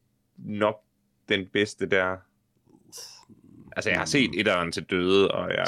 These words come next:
Speaker 1: jeg
Speaker 2: Etteren er jo selvfølgelig, jo, dårlig, men den er også, det var stadig så nyt alt det der, at man er nødt til at cut
Speaker 1: Ja,
Speaker 2: it
Speaker 1: men
Speaker 2: som slack, føler jeg. Toeren, ja. Er toeren den bedste? Det er det måske nok. Treeren er jo sådan et, et,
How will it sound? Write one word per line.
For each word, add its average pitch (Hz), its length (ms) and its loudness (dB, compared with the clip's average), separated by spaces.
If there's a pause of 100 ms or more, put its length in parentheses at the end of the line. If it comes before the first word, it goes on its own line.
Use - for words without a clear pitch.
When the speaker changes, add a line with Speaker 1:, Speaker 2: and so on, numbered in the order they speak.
Speaker 1:
jeg 50 260 -4 (240)
Speaker 2:
Etteren 127 420 2
er 101 140 0
jo 113 120 4
selvfølgelig, 107 540 -2
jo, 85 340 -4
dårlig, 85 400 -4
men 71 120 -12
den 92 140 -6
er 113 100 2
også, 120 420 -2 (420)
det 107 100 -2
var 120 100 2
stadig 110 300 -2
så 110 100 -4
nyt 104 360 -4
alt - 260 -12
det 71 80 -16
der, 78 120 -10
at 73 180 -12 (100)
man 92 80 -6
er 90 80 -6
nødt 92 160 -6
til - 120 -8
at 76 240 -8 (720)
cut - 140 -8
Speaker 1:
Ja, 156 60 2
Speaker 2:
it 139 60 -2
Speaker 1:
men 120 100 0
Speaker 2:
som 90 140 -4
slack, 82 400 -6
føler 90 180 -6
jeg. 92 100 -8
Toeren, 113 440 2
ja. 95 240 0 (800)
Er 139 200 -2
toeren 131 380 -4
den 117 160 -6
bedste? 127 440 -2
Det 117 180 -4
er 117 140 0
det 123 160 0
måske 110 360 0
nok. 117 420 -2 (180)
Treeren 101 520 2
er 90 60 -2
jo 90 120 0
sådan 110 200 -4
et, 95 100 -4
et, 95 160 -10